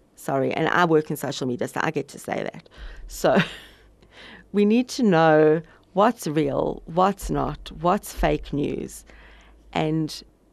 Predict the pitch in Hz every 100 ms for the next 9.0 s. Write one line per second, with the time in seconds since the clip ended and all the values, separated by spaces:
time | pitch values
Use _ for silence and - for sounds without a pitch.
0 | _ 175 220 226 226 208 160 156 160 143
1 | 139 143 - - - - 170 185 - -
2 | _ _ _ _ _ - - 190 202 190
3 | 156 147 135 123 107 - - - _ 180
4 | 170 170 180 - - - 151 147 139 -
5 | - - - - - - _ _ _ _
6 | _ _ _ _ - - 185 - 196 214
7 | - 190 240 277 269 - 180 180 160 151
8 | - 156 143 147 - _ _ - 156